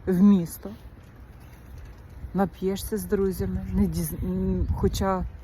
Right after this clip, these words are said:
ніби й не голодний, на горілку, та, бо кожен день п'єш. І прийдеш з розбитою бровою, в кращому випадку,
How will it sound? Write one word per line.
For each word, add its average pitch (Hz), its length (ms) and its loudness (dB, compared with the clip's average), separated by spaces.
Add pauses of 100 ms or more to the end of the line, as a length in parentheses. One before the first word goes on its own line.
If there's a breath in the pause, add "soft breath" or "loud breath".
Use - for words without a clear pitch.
(220)
ніби 185 320 2
й - 20 6
не 185 120 4
голодний, 180 440 4
на 185 120 0
горілку, 165 500 -2
та, 170 200 0
бо 180 120 -4
кожен 165 320 -6
день 170 220 -6 (100)
п'єш. 196 180 -10 (1700)
І 202 120 0
прийдеш 196 480 2
з 175 60 -4
розбитою 196 540 -2
бровою, 185 580 0
в - 40 -12
кращому 160 540 -6
випадку, 151 480 -4